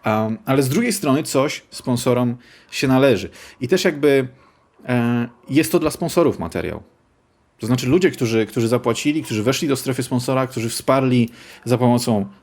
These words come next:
e, funduszu, e, e, akcji na, na portalu Polak Potrafi zbiórkę pieniędzy na ten film. E, w zasadzie zrobili to dzięki temu, że panu Boniemu nie udało się zreformować systemu crowdfundingu w Polsce.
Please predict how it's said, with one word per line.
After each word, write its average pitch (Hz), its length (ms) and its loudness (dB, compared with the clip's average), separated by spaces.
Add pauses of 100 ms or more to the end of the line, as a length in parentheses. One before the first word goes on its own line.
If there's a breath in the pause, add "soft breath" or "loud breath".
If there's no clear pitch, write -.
e, 98 380 2
funduszu, 110 600 -2
e, 113 60 0
e, 101 680 -2
akcji 123 300 -2
na, 98 300 2
na 107 140 -2
portalu 110 340 0
Polak 117 280 0
Potrafi 107 680 0
zbiórkę 110 400 0
pieniędzy 107 360 0
na 98 80 0
ten 95 160 -4
film. 101 280 -2
E, - 1120 -4 (380)
w 95 40 -14
zasadzie 92 300 -4
zrobili 98 300 -2
to 98 80 -4
dzięki 117 300 0
temu, 101 260 -2
że 95 100 -6
panu 98 220 -4
Boniemu 113 400 2
nie 139 140 4
udało 117 360 2
się 98 140 -8
zreformować 95 600 -6
systemu 90 580 -8
crowdfundingu 110 760 -2
w - 80 -16
Polsce. 123 540 0